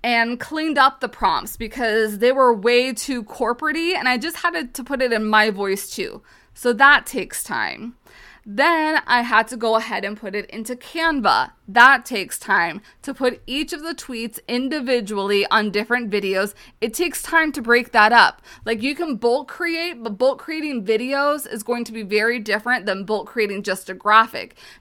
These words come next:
because you can have multiple graphics in one Canva file, but you can only have one video in one Canva file. And so it was like, uh, if you're just doing graphics, yes, this is gonna be much faster,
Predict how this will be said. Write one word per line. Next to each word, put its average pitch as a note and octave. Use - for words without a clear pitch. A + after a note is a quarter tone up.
because A#3
you G4
can G4
have B3
multiple A#3+
graphics F#3
in A#3+
one C4+
Canva A#3
file, E3
but A#3
you C4+
can D#4+
only D4+
have A#3+
one A#3+
video G3
in G#3
one G#3
Canva G3
file. G#2+
And A3+
so A3
it C4
was C4
like, A3+
uh, F#3
if B3
you're D4
just B3
doing B3
graphics, G#3+
yes, -
this A3+
is A3
gonna A3
be F#3+
much C#4
faster, G3